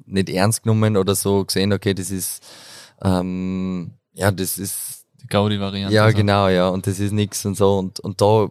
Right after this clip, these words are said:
Speaker 1: ist schon ein großes Umdenken am Start. Also, und das sehen auch die Hallenvereine, dass einfach sie extrem davon profitieren, wenn ihre Spielerinnen und Spieler im Beach aktiv sind und dann nicht drei Monate nichts machen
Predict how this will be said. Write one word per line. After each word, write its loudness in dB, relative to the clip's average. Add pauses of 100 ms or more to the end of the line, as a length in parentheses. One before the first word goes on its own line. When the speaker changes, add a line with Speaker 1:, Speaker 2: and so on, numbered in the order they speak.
(100)
Speaker 1:
ist -4
schon 0
ein 0
großes -2
Umdenken -2
am -6
Start. -8
Also, 0
und -2
das -2
sehen 0
auch 2
die -2
Hallenvereine, 0 (560)
dass 2
einfach -2
sie -2
extrem -2
davon 2
profitieren, -4
wenn -2
ihre -4
Spielerinnen -4
und -6
Spieler -2
im -6
Beach -2
aktiv -2
sind 2
und -6
dann 2
nicht -2
drei 0
Monate 0
nichts -2
machen -2